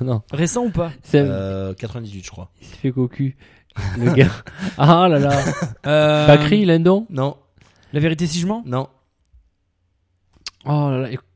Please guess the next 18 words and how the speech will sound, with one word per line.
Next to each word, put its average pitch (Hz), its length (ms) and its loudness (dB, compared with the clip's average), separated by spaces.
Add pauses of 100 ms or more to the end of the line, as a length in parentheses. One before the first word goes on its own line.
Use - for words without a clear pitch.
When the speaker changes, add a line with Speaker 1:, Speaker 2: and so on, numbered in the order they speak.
(120)
Speaker 1:
putain, 127 280 -2
il 120 140 -4
est 120 60 0
connu, 185 240 4
l'acteur. 113 560 2 (120)
Speaker 3:
Ah, 98 160 -8
très - 160 -16
connu, 160 240 -12
oui. 104 180 -12 (220)
En 98 100 -14
France, 151 260 -14
oui, 139 80 -12
très 113 140 -18
connu. 113 240 -14 (2500)
Speaker 2:
C'est - 120 -14
un 139 60 -10
comique ? 214 440 -8 (200)
Speaker 3:
C'est, 90 640 -8